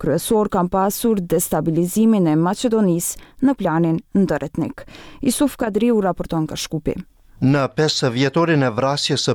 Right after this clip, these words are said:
Speaker 2: pesë fishte në Smilkovcë të Shkupit, të dy palët, si familjarët e maqedonasëve të vrarë, ashtu edhe ata të shqiptarëve të dënuar, kërkojnë zbardhjen e plotë të rastit,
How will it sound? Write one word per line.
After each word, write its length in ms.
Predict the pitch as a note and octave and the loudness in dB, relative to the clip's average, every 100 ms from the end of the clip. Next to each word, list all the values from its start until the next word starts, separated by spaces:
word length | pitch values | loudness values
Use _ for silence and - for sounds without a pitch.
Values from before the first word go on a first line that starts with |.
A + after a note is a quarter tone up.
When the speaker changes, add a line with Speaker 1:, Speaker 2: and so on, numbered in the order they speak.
| - | -2
Speaker 2:
pesë 280 | C3+ - - | -4 -4 -2
fishte 300 | D3+ - B2+ | -2 0 0
në 140 | A#2+ A#2+ A2 | 2 0 -2
Smilkovcë 760 | - C3 A#2 D3 C#3+ - - A2+ | 0 -2 0 -2 -2 -4 -2 -2
të 80 | A#2+ A2 | 0 -2
Shkupit, 340 | - C#3 D#3+ - | -2 -2 -2 0
të 80 | C3+ | 0
dy 140 | G#2+ C#3 | 0 -2
palët, 400 | C#3+ A2 G#2 - | 0 -2 -2 -4
si 160 | C#3+ | -6
familjarët 640 | - C3+ B2+ B2 C#3 B2 A#2 | -2 0 2 2 2 0 0
e 40 | |
maqedonasëve 640 | A#2 B2 A#2+ C3 B2 G#2+ A2 | 0 -2 0 0 0 -2 -2
të 140 | A#2 | -2
vrarë, 300 | G2 A#2+ D3 - _ _ - | 0 0 -2 -6 _ _ -4
ashtu 300 | A#2+ - D3+ | -4 0 0
edhe 140 | C3+ C#3 | 0 0
ata 160 | C#3+ B2+ | 0 0
të 80 | A#2+ - | -2 -2
shqiptarëve 560 | - - C#3+ C3+ A#2 | -4 -4 0 0 0
të 140 | A2+ G#2 | 0 0
dënuar, 380 | A#2 B2+ C#3+ - | 2 2 0 -2
kërkojnë 380 | A#2+ C#3+ C3 G#2 | -2 0 0 0
zbardhjen 500 | F#2+ A#2+ B2+ C3+ C3+ | -2 0 0 0 0
e 60 | A#2 | 0
plotë 240 | A#2 G#2+ | -2 0
të 80 | A2+ | 0
rastit, 400 | A2 A2 - G#2 | 0 0 -4 -6